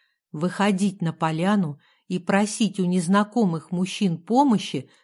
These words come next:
слишком рискованно. Сначала надо понять, кто эти люди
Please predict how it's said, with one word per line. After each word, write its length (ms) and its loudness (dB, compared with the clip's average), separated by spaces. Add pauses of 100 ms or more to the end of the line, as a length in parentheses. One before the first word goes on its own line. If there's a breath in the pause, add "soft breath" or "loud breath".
слишком 640 0
рискованно. 800 -2 (440)
Сначала 720 0
надо 320 2
понять, 580 0 (260)
кто 400 2
эти 400 0
люди 520 0